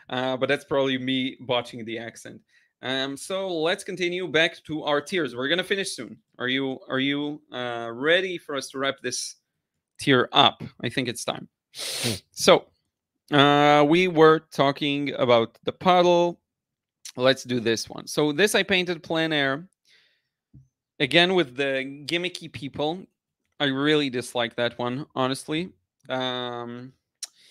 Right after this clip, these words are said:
Speaker 1: I will probably put it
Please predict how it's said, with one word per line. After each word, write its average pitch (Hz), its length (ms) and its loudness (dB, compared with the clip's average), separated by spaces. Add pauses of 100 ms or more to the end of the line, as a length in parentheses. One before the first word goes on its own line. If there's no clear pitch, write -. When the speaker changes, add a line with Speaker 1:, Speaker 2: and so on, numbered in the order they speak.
(540)
Speaker 1:
I 185 180 6
will 226 200 4
probably 165 520 2
put 165 320 0
it 156 420 -2